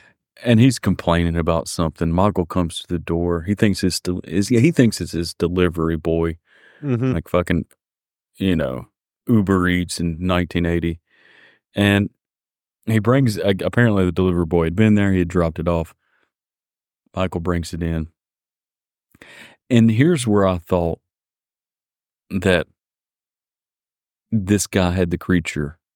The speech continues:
Speaker 1: underneath his house, and he was feeding it raw meat, 'cause he takes out just this raw fucking meat.
Speaker 2: Yeah.
Speaker 1: And it's so gross, and he starts beating it. And wh-, what does he put in the middle of it?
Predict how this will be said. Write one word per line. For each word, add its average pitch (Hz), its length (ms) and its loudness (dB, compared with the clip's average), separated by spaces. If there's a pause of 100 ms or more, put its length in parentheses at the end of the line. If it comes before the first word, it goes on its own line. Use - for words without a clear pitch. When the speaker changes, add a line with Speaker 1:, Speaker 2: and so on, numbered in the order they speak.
(100)
Speaker 1:
underneath 85 460 2
his 80 240 -2
house, 76 480 -6 (880)
and 92 120 0
he 90 40 4
was 87 180 4
feeding 87 260 2
it 78 120 -4
raw 85 220 2
meat, 78 280 0 (360)
'cause 92 120 2
he 95 80 2
takes - 300 0
out 98 160 -4
just - 300 -4
this 90 200 -2 (100)
raw 80 480 -2
fucking 78 480 -6
meat. 76 400 -10
Speaker 2:
Yeah. 90 300 -2 (420)
Speaker 1:
And 98 140 2
it's - 500 -4 (240)
so - 680 -2
gross, 87 440 -6
and 95 100 -2
he 101 60 2
starts - 460 -2 (420)
beating 113 420 2
it. - 140 -6 (1000)
And 98 120 4
wh-, - 1300 -8
what - 100 2
does 131 140 4
he 98 100 4
put - 240 -2
in - 60 -8
the 82 60 0
middle 76 340 -2
of 71 160 -4
it? - 100 -4